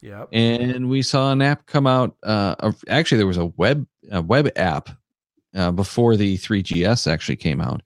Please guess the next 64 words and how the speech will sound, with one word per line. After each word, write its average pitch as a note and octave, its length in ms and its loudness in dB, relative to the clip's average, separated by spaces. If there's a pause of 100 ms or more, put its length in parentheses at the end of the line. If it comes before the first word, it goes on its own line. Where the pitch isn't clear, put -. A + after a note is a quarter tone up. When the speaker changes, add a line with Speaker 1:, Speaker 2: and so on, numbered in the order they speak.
(440)
Speaker 2:
uh, E2+ 240 -2
that F2+ 160 -2
would F2+ 100 -4
let F#2 200 -4
you G2 60 -4
do F#2 160 -2
some, F2 360 -4 (520)
uh, C#2+ 240 -20
paperless F#2+ 400 -2
caching. F#2 400 0
But G2 120 0
of G#2+ 80 0
course, G#2+ 260 0
the G2+ 60 -2
web G#2 240 2
app G2 200 0
doesn't - 280 -4
work - 240 -8
with - 260 -8 (420)
the F2+ 100 -2
iPod D#2+ 360 -2
Touch - 300 -4
'cause F2 160 -4
there's E2 160 -4
no F2 100 -2
data F3 240 4
connection - 440 -2
to - 160 -2
it. - 140 -2 (280)
Speaker 1:
Yes. G2 380 -18
Speaker 2:
Uh, C2 240 -12 (260)
but G#2+ 180 4
I A#2+ 120 6
ended A#2+ 180 2
up, A#2+ 220 0
uh, A2 280 4
with, A2 240 0
uh, G#2 240 2
iGeocacher, A#2 840 0
which G#2+ 200 -2
was G#2 180 2
an C3 100 2
app, G#2 260 0 (800)
uh, F#2 180 -2
where G2+ 140 0
you G#2 80 -2
could G2 160 -4
load G2+ 360 0
the A#2 60 -4
G B2+ 200 0
P B2 160 0
X A#2+ 240 -2
files A2+ 460 0
and A2 100 0
actually, A2 560 -4
uh, - 100 0
do C3+ 220 0
it. - 120 -4
But, B2+ 160 0
uh, A2+ 320 -4
you C#3 180 -2
know, C3 100 0
it D#3+ 100 0
was D#3+ 300 0